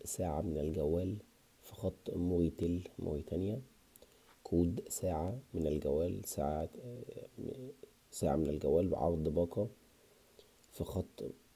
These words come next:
آه، موريتيل موريتانيا. الباقة دي بتتعمل بخمسمية أوقية موريتانية،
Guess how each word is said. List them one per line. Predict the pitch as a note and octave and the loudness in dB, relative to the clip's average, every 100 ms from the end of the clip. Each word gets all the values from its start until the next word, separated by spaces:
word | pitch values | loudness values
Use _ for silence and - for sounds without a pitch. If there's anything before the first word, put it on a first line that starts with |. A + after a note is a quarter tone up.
| D2+ | 0
آه، | D2 | 2
موريتيل | D#2+ E2 E2 - E2 E2+ - | 2 4 2 2 2 0 -2
موريتانيا. | D#2+ E2 F2 G#2 A#2 A#2 - - - - - - | -2 0 2 2 0 -4 -16 -20 -20 -20 -20 -4
الباقة | D#2 E2 E2+ E2+ F#2 G#2 - | 0 0 0 -2 0 0 4
دي | F#2+ G2 | 4 4
بتتعمل | - F#2 F#2 G2+ | 2 4 4 4
بخمسمية | E2+ - F2 E2+ D#2+ F#2+ - D#2+ | 0 -2 -6 -2 0 0 2 2
أوقية | D#2+ F2 F#2 | 4 6 4
موريتانية، | D#2+ E2 D#2+ D2+ D#2+ G2 B2 | 4 2 2 0 0 2 0